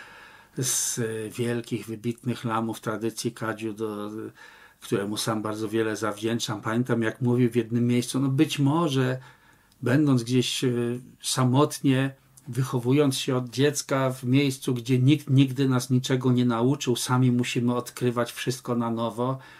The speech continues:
być może potrafilibyśmy w końcu nauczyć się parzyć smaczną herbatę.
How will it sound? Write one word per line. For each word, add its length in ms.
być 200
może 460
potrafilibyśmy 880
w 80
końcu 300
nauczyć 520
się 180
parzyć 440
smaczną 440
herbatę. 680